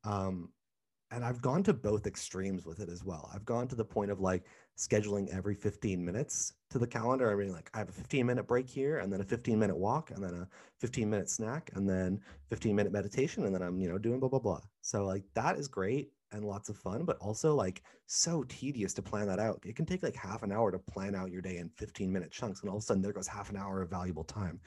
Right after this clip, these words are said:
that you could spend either doing homework or just relaxing and actually taking some time for yourself to do what you wanna do. Um, so spending thirty minutes a day is, like, a lot.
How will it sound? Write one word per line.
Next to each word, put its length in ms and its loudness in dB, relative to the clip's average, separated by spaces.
that 80 4
you 80 6
could 160 2
spend 380 6
either 160 6
doing 180 6
homework 380 6
or 100 2
just 180 -6
relaxing 420 2
and 80 0
actually 220 -2
taking 240 2
some 100 2
time 180 4
for 100 2
yourself 420 0
to 80 -6
do 140 -4
what 100 -6
you 100 -6
wanna 200 -8
do. 200 -4
Um, 380 0
so 100 -12
spending 280 0
thirty 240 4
minutes 220 2
a 40 -4
day 300 -2
is, 180 -4
like, 320 -4
a 60 -4
lot. 400 0